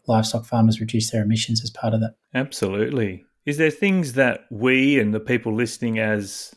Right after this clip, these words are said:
Speaker 2: as consumers, as citizens can be doing to, to help further that case? Is there a, is there a little call to action there to do anything, or is it really high level diplomacy at this stage on, on your front with other stakeholders?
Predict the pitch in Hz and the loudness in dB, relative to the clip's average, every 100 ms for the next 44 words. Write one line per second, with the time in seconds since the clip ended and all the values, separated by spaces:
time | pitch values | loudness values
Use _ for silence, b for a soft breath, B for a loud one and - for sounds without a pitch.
0 | - 110 127 - 127 117 - 123 131 151 | -2 0 0 -2 -2 -2 0 0 2 0
1 | 151 117 117 107 - - 117 120 117 113 | 0 2 2 0 -4 -2 0 0 0 -2
2 | 107 120 110 104 98 107 113 127 117 110 | -2 -2 0 -2 -2 0 0 -2 -2 -2
3 | 104 b b b - 107 110 117 - 131 | -2 b b b -8 -2 -2 -2 0 2
4 | 131 127 131 - - 131 185 - 110 113 | 2 2 0 -2 -4 -2 -2 -6 -6 -2
5 | 110 110 110 113 113 110 117 117 - 127 | -2 -2 -4 -4 -2 0 -2 -4 -2 2
6 | 120 113 110 113 - 120 117 117 107 117 | 2 2 0 0 -2 -2 0 -2 -2 -4
7 | 123 143 165 196 139 110 104 113 - 117 | -2 -4 -4 0 2 2 2 -4 -6 -4
8 | 117 110 107 120 110 107 107 107 107 B | -2 0 0 2 2 2 2 2 2 B
9 | B B B 117 113 127 113 110 117 107 | B B B -4 0 0 2 0 0 0
10 | 117 - 113 110 107 101 107 107 113 107 | -4 -2 0 2 2 0 -2 -2 -2 0
11 | 107 107 - 107 107 110 107 - 107 107 | 2 0 -2 -4 -2 -2 -2 -2 -2 0
12 | 113 107 101 - - | 0 -2 -4 -10 -16